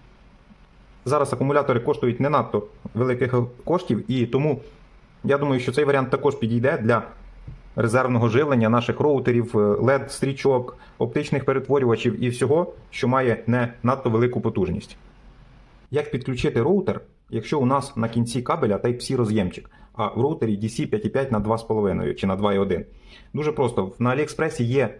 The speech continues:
ось такі перехідники з Power Delivery тригером. З однієї сторони у нас або U S B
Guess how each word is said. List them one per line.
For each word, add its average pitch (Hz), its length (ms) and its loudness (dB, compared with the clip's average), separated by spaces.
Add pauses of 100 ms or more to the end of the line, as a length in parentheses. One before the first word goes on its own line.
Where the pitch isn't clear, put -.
(100)
ось 117 140 -6
такі 123 220 -2
перехідники 120 560 0
з - 120 -6
Power 123 220 0
Delivery 117 380 0
тригером. 98 360 0 (540)
З - 40 -4
однієї 127 300 0
сторони 120 300 0
у 113 100 2
нас 113 320 2
або 110 220 0
U 110 140 2
S 117 60 2
B 110 280 0